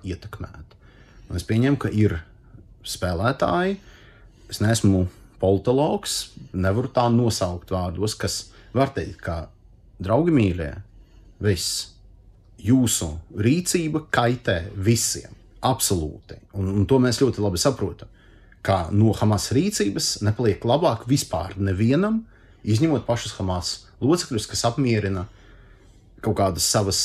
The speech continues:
ideoloģiskās fantāzijas. Diezgan daudzas struktūras Gazā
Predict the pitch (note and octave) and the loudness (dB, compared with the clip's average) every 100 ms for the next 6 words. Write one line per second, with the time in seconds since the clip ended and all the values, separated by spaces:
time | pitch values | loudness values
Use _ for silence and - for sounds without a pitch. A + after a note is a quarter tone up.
0 | - - A2 A2+ F#2+ F2 F2 D#2+ - D2 | -2 -2 2 4 4 2 -2 -4 -4 -4
1 | E2 F2 F2 E2 - - F#2+ - - - | -4 -2 -2 -2 -6 -10 -14 -16 -16 -18
2 | - - - - - - - - - - | -18 -20 -20 -20 -20 -20 -20 -20 -20 -20
3 | - - - - F2 B2 D3 D3+ C#3+ A#2 | -20 -20 -18 -6 2 4 4 4 2 2
4 | - F2+ A2 A2 A#2 G2+ - - G#2+ A2 | -2 0 4 4 2 0 -2 2 2 2
5 | - - - - - - G#1+ - F#2+ F2 | -2 -6 -6 -12 -10 -12 -8 -4 -2 -2